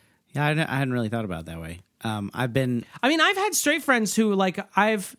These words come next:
Speaker 2: you know, asked to come to gay bars, and this was ages ago, but they're like, "Well, I hope just none of those guys hit on me." And I'm like, "Uh, what happens if they do?" And like, "Well, <laughs> you know, I'm just gonna have to deck 'em." And I'm like, "Why don't you just say no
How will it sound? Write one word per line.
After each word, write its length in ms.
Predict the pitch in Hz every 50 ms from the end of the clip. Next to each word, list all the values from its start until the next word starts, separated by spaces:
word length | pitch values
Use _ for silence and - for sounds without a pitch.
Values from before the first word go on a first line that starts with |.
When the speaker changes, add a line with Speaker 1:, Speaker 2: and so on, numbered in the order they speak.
| _ -
Speaker 2:
you 100 | 208 208
know, 160 | 196 185 180
asked 320 | 180 175 180 214 202 - -
to 60 | 214
come 220 | - 202 208 185 -
to 420 | - 175 160 156 151 147 151 - _ _ _ _ _ _ _ -
gay 200 | - 190 208 220
bars, 320 | 165 151 139 139 139 131
and 100 | 151 202
this 80 | 220 208
was 200 | 202 180 147 - - -
ages 380 | - 190 208 202 165 165 143 135
ago, 260 | 147 143 175 170 165
but 160 | 139 143 143
they're 160 | 135 160 151 151
like, 300 | 151 147 147 147 - _ - - - - - - - - 170
"Well, 140 | - 175 175
I 80 | 185 202
hope 200 | 226 226 190 151
just 240 | 185 190 - -
none 320 | 190 208 214 190 185 208 202
of 60 | 185
those 160 | 180 170 -
guys 260 | - 185 175 170 -
hit 160 | - 214 233 247
on 140 | 220 185
me." 140 | 160 147 147
And 80 | 151 156
I'm 60 | 151
like, 260 | 151 151 151 151 - - _ _ _ -
"Uh, 160 | 175 175 196
what 280 | 208 - 190 175 185 170
happens 420 | 156 175 170 165 - 165 156 147 151
if 100 | 143 143
they 140 | 156 151 151
do?" 160 | 180 214 196
And 80 | 147 143
like, 180 | 139 139 131
"Well, 380 | 151 175 165 - - 165 - - _ _ - 247
<laughs> 220 | 269 269 240 180
you 140 | - 202 247
know, 160 | 233 165 156
I'm 100 | 156 165
just 140 | 160 156 -
gonna 120 | 196 185
have 100 | 175 165
to 80 | 170 180
deck 360 | 156 135 160 175 269 320 -
'em." 260 | 262 127 104 - 156 - _ _ -
And 80 | 170 160
I'm 60 | 160
like, 180 | 156 156 147 - - _ -
"Why 160 | 151 165 185 196
don't 80 | 185
you 60 | 175
just 180 | 170 180 170 -
say 200 | - 190 175 165
no 420 | 165 175 240 370 392 - - -